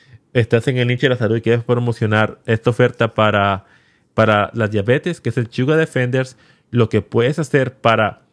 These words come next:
encontrar correos electrónicos, o sea, emails para promocionar esta oferta, es que te vas aquí a la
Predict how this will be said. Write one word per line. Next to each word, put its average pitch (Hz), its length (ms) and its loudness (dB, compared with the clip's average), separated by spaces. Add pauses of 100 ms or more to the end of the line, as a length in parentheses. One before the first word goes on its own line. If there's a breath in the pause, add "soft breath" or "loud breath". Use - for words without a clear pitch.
(140)
encontrar 123 640 0
correos 127 480 -2
electrónicos, 127 1400 -2
o - 120 -20
sea, 117 340 0
emails 123 440 0
para 110 220 0
promocionar 110 520 -4
esta 135 200 -4
oferta, 127 420 -2 (380 soft breath)
es 110 180 0
que 127 120 -4
te 113 120 0
vas 113 160 0
aquí 117 220 -2
a 107 60 0
la 95 200 -4